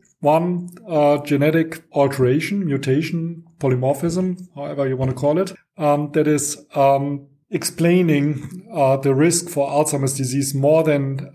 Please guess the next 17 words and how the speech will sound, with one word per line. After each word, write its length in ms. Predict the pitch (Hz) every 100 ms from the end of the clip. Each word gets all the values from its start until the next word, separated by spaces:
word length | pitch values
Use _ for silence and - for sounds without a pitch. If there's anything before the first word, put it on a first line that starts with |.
| -
uh, 140 | 131 139
any 320 | 185 165 156
other 320 | 160 135 127
single 380 | 113 127 120 117
gene. 420 | 107 117 113 - - _ -
Um, 560 | 143 131 131 131 127 - _ -
as 140 | 165 151
a 60 |
side 320 | 139 143 151 165
note, 220 | 160 156
it 380 | 131 175 165 -
should 140 | 175
be 100 | 139
mentioned 360 | 139 156 156 139
that 120 | 135
there's 220 | 135 127
other 420 | - 156 185 170